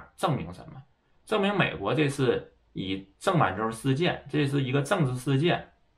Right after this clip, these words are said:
来对中国当局进行打压也好啊，或者是说这个围堵也好啊，没有成功。那你让这个当局给化解了，找俩加拿大人，这事儿就化解了。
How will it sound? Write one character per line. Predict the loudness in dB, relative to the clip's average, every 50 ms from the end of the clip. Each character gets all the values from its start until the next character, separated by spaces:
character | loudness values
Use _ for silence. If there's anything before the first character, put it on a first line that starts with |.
| _ _ _ _ _ _ _ _ _ _ _ _
来 | -6 0 2 2 4 4 4 2 2
对 | 2 2 4 4 4 2 2 0 -2 -2 -4 -6 -8 -10 -12 -6
中 | 0 0 2 2
国 | 2 0 0
当 | -2 -2 -2 -2
局 | -6 -8 -6
进 | -6 -6 -6
行 | -8 -8 -10 -10 -12 -14 -18 _ _ _ _ _ _ _
打 | _ 0 2 2 2
压 | 4 4 4 4
也 | 2 2
好 | 0 -2 -4 -6 -4
啊， | -4 -4 -6 -6
或 | -2 -2 -2 -2
者 | -2 -4
是 | -6 -8 -8 -6
说 | -6 -6 -6 -4
这 | -4 -6 -6 -6
个 | -6 -6 -6 -6 -6
围 | -2 2 2 2
堵 | 2 2 -4
也 | -6 -6 -8
好 | -8 -6 -8 -8 -8 -8
啊， | -10 -4 0
没 | 0 2
有 | 2 0
成 | 0 2 2 4
功。 | 4 4 4 0 -6 -18 _ _ _ _ _ _ _ _ _ _ _ _ _ _ _ _
那 | -2 2
你 | 4 4 6
让 | 6 4 4 4 4
这 | 2 2 2
个 | 2 2 2
当 | 2 2 2 2 0
局 | 0 0
给 | 0 -2 -4 -4
化 | -6 0 0 0 2 0
解 | -2 -8 -12
了， | -16 -20 _ _ _ _ _ _ _ _
找 | 0 2 4 4
俩 | 4 2
加 | 2 2 0 2
拿 | 2 2
大 | 2 2 2 0
人， | -2 -6 -8
这 | -10 -8 -6
事 | -6
儿 | -6 -6
就 | -6
化 | -4 -2 -2 -2 -2
解 | -4
了。 | -8 -14 -18